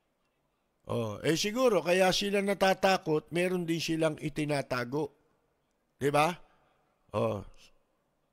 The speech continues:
katulad si Tito Soto nun eh. Mga kaibigan eh. Oh, na-, nahuli yung si Chongco, di ba? Si Cho-, Alfredo Chongco.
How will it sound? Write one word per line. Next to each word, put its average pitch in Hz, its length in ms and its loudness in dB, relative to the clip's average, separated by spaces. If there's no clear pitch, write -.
katulad 143 480 -2
si 156 400 -2
Tito 160 320 -2
Soto 160 400 0
nun 208 240 -2
eh. 131 160 -4
Mga 151 240 2
kaibigan 165 640 2
eh. 127 160 -6
Oh, 127 240 0
na-, 135 480 -2
nahuli 160 640 2
yung 160 80 -4
si 165 320 -4
Chongco, 165 640 0
di 147 160 -4
ba? 190 240 0
Si 143 240 -12
Cho-, - 320 -4
Alfredo 156 640 2
Chongco. 147 500 2